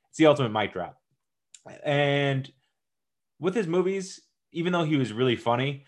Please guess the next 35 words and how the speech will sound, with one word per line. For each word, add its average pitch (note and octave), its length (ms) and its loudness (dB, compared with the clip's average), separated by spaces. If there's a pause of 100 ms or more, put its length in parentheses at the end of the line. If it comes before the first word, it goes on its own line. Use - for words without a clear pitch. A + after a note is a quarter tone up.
(140)
he D#3 120 -4
went D#3 280 2
way C3+ 220 2
too C#3+ 180 -2
emotional A#2+ 460 0
and G#2+ 80 -6
sappy A2 340 0
at B2 100 -4
times. C3+ 500 -2 (440)
And C3+ 380 2
other F3 160 2
times G3+ 260 2
he F#3+ 60 -6
could F#3 160 -4
play F#3 200 2
serial F3+ 360 2
killers F#2 420 -4
with F#2 120 -14
frightening A#2+ 320 0
accuracy, G2 680 -6
but D3+ 100 0
we G3 100 -2
didn't G#3+ 140 -6
really A3 140 -2
wanna G3 120 0
see D3+ 160 -2
that. G2+ 300 -2
You A#2+ 80 -2
know, A2+ 80 2
you A#2+ 100 -2
don't C#3+ 100 -2
wanna C3+ 140 -2
see, A#2+ 640 -4 (500)
uh, G2+ 420 0
like, F#2+ 180 -6